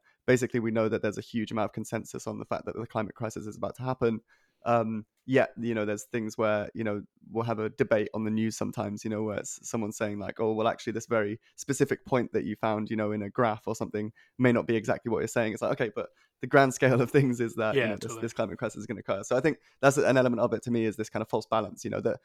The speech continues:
Speaker 1: journalists, uh, feel that they're doing the right thing, and I think there's, there's good intentions there sometimes, but actually what they're doing is they're just obscuring the, the narrative and the argument and the science, of course, yeah.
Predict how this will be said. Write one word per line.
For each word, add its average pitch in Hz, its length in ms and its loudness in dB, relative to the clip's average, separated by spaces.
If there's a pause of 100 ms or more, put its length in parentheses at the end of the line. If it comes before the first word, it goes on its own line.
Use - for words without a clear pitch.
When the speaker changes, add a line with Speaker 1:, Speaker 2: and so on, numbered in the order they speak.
(160)
Speaker 1:
journalists, 120 560 4
uh, 107 240 2 (320)
feel 151 220 8
that 139 80 6
they're 120 120 6
doing 120 200 2
the 117 60 -2
right 110 200 0
thing, 131 180 0
and 135 80 -2
I 120 40 -2
think 113 180 -6
there's, 113 380 -4
there's 107 180 -4
good 110 100 0
intentions 110 480 -4
there 104 140 0
sometimes, 107 480 -6
but 117 120 -4
actually - 280 -4
what - 100 -4
they're 104 80 -2
doing 104 260 -4
is 101 120 -10
they're 104 100 -6
just 101 220 -14
obscuring 104 480 -8
the, 104 160 -8 (360)
the 110 60 -8
narrative 104 400 -4
and 107 100 -8
the 104 60 -4
argument 107 380 -6 (560)
and 110 80 -4
the 113 40 -6
science, 98 380 -6
of - 100 -12
course, - 300 -10
yeah. 110 80 -10